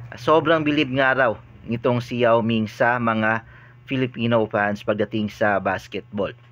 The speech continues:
Okay? Ayon nga dito kay, ah, ah, Yao Ming, ayon sa sinabi niya, eh, hindi nga raw, ah, siguro matatalo yung national team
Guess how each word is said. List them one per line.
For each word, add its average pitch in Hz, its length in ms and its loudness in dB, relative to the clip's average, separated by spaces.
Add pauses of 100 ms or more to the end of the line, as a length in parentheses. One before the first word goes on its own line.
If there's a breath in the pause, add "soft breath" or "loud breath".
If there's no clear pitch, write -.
(120)
Okay? 104 400 0 (340 loud breath)
Ayon 131 320 0
nga 139 140 2
dito 135 400 0
kay, 135 240 4
ah, 127 320 4 (480 loud breath)
ah, 120 240 2
Yao 139 240 4
Ming, 131 240 0
ayon 127 240 2
sa 123 240 0
sinabi 120 480 -2
niya, 110 160 0
eh, 107 80 -2
hindi 135 340 0
nga 151 220 2
raw, 147 160 4 (680 loud breath)
ah, 123 160 0
siguro 147 460 2
matatalo 135 680 2 (300 loud breath)
yung 139 240 -2
national 143 560 0
team 131 320 -4